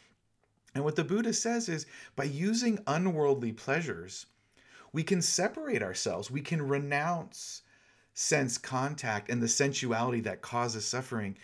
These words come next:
because we have something else to take refuge in. We don't actually have to harm ourselves along the way. We just have to take a step back further enough to be able to see how craving and aversion and our attachment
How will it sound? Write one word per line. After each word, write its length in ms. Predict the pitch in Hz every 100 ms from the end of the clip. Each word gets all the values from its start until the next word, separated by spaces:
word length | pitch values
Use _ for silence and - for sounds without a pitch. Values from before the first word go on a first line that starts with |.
| - -
because 240 | - 160 147
we 100 | 160
have 320 | 151 190 -
something 320 | 220 196 170
else 180 | 147 151
to 100 | 123
take 240 | - 110
refuge 560 | 104 104 151 - 90 85
in. 180 | 85 92
We 100 | 113
don't 300 | 170 196 147
actually 360 | 160 190 113
have 260 | - 135 131
to 60 | 98
harm 340 | - 131 147
ourselves 480 | 95 - 98 90 - - - - -
along 320 | 117 120 110
the 80 | 104
way. 280 | 113 104 80 - - -
We 120 | 143
just 300 | 131 233 220
have 180 | 202 185
to 80 | 151
take 280 | - 151
a 60 | 139
step 400 | - 139 110 104
back 360 | 135 139 113 -
further 540 | - 156 175 160 151
enough 680 | 120 127 180 92 95 - - _ _ - - - -
to 100 | 147
be 160 | 151
able 240 | 156 151 143
to 140 | 139
see 420 | - - 170 156
how 480 | 120 - 131 143 151
craving 520 | - - 135 131 120
and 80 | 113
aversion 720 | 104 101 110 135 123 101 95 - - - -
and 120 | 127
our 120 | 113
attachment 1040 | 110 - - 127 147 175 - 107 90 -